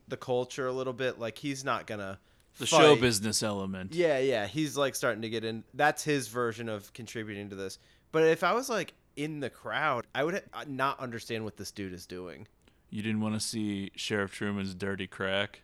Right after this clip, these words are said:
Speaker 1: Well, I did, but not until eleven years later on <laughs> an episode of Twin Peaks.
Speaker 2: Yeah, I don't know. I, I would think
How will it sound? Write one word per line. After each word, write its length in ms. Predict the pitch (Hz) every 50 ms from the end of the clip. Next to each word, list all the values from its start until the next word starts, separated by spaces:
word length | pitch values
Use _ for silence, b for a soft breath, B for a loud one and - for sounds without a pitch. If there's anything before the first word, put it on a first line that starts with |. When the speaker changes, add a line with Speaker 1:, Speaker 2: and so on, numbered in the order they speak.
| _
Speaker 1:
Well, 160 | - 190 202
I 140 | 131 135 131
did, 300 | 131 147 185 190 170 127 110
but 100 | 127 127
not 200 | 131 127 123 120
until 380 | 113 - - 131 117 110 107 107
eleven 300 | 113 123 120 113 113 113
years 220 | 110 104 101 -
later 400 | 139 156 151 131 107 101 101 104
on 140 | 104 107 - - - - - 156 -
<laughs> 260 | - 226 - - -
an 200 | - 190 151 170
episode 360 | 160 151 - 151 - 156 135
of 80 | 123 110
Twin 180 | - 139 120 107
Peaks. 420 | - 156 147 117 113 - - - b b b b b b b b _
Speaker 2:
Yeah, 240 | 233 233 226 220 214
I 60 | 208
don't 120 | 202 165 139
know. 120 | 131 131
I, 100 | 139 147
I 160 | 123 139 170
would 200 | 190 196 196 156
think 340 | - - 170 160 156 139 -